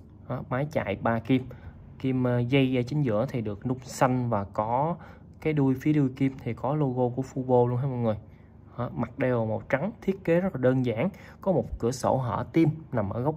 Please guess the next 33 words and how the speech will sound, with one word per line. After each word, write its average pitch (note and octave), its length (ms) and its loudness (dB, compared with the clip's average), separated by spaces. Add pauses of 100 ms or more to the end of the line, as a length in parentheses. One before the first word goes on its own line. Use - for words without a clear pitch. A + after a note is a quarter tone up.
bảy A2+ 240 -4
giờ. C#3+ 180 6 (680)
Mọi, G2 380 -4
à, A2 160 -2 (2750)
em A#2+ 140 -6
nó B2+ 100 -2
rất D#3+ 200 -4
là - 60 -2
đẹp F#2+ 220 -2
đó C3 100 -2
mọi B2 120 -2
người, A2+ 100 -4 (100)
rất - 180 -8
là B2 40 -8
đẹp. A2+ 180 -8 (140)
Vỏ G2+ 220 2
thép D#3+ 240 -2
không B2+ 200 -2
rỉ A#2 180 -4
nha. D#3 220 0 (360)
Dây C3+ 240 2
khóa C3+ 220 0
linh C#3 260 0
kiện, G#2+ 280 -6 (160)
giá C3 280 0
một D#3+ 220 0
triệu G2+ 120 -6
sáu. C3 380 0 (500)
Kính F3 240 2
khoáng E3+ 360 4
cứng, G3 320 2 (260)
vỏ G2+ 200 -2 (100)
thép E3 180 -2